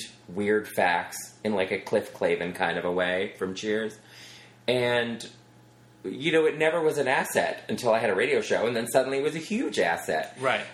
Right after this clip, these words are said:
Speaker 1: But I think that that's a good, I mean, it's a good lesson in life that sometimes it takes a while to figure out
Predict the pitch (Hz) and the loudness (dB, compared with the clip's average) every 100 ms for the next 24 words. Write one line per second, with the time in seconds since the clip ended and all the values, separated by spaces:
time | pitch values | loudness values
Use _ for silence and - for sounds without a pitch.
0 | - 160 156 190 180 156 151 156 135 143 | 2 2 2 0 0 2 2 0 0 2
1 | 143 143 147 - 147 156 151 156 165 185 | 2 0 -4 2 2 4 0 0 0 2
2 | 147 135 - 123 104 101 101 104 - 101 | 4 2 0 -2 2 2 2 0 -2 -2
3 | - 123 123 123 107 98 98 98 107 - | 2 0 0 -2 0 0 -2 -2 -4 0
4 | 113 - 98 92 98 95 95 107 - 107 | -2 0 -2 2 2 2 0 -6 -4 -2
5 | 98 92 92 92 87 87 | 0 2 2 2 0 -4